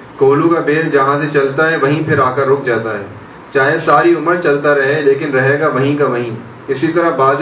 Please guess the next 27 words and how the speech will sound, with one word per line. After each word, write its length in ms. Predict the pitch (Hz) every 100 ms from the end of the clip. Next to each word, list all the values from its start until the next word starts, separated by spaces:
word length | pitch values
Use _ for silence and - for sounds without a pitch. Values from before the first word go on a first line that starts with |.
| 170
صوفیوں 360 | 160 139 147 165
کو 100 | 170 160
شیطان 400 | 143 - 139 143
نے 80 | 160
بیوقوف 460 | 135 135 156 165
بنا 340 | 147 135 131 127
رکھا 220 | 131 127
ہے 120 | 123 123 - - -
کہ 80 | 156
اللہ 260 | 135 143
اللہ 260 | 160 147 151 165
بھی 100 | 170
کرتے 320 | 165 156 165
رہو 100 | 165
اور 260 | 190 180 143
گناہ 160 | 151
بھی 120 | 151 151
نہ 120 | 139
چھوڑو، 260 | 127 113 107 - - - - -
ہر 120 | 156
حسین 380 | 160 143 175 170
لڑکی 320 | 147 143 165
اور 100 | 170
لڑکے 360 | 147 139 143 165
کو 80 | 170
دیکھتے 360 | 135 127 131
رہو۔ 280 | 131 117 107